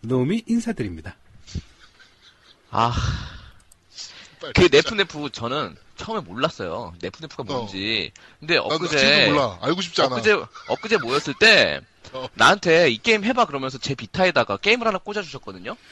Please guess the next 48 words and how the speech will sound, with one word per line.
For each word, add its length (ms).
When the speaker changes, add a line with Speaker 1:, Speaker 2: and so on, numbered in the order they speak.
Speaker 1:
지랄, 360
Speaker 2:
그게 120
Speaker 1:
네가 240
달래매. 560
<laughs> 380
네가 240
Speaker 2:
그거 180
넵튠 360
Speaker 1:
네가 100
Speaker 2:
리버스였어. 680
아니, 220
Speaker 3:
어. 40
Speaker 2:
내가 180
레-, 180
넵튠 480
리버스가 300
너무 160
비싼 340
거야. 160
제가 100
못 160
샀다 220
그랬더니 560
내 80
비타에 280
갖고 240
가서 140
거기다 240
팩을 320
꽂아주신 500
거예요. 580
Speaker 3:
어. 240
Speaker 2:
그래가지고, 560
아, 160
이제 160
나도 220
넵튠을 380
해볼 180
수 100
있구나. 600
그래서 140
화장실에서 420
내가 120
똥 140
싸면서 680
이걸 160
한번 120
켜봤어요. 760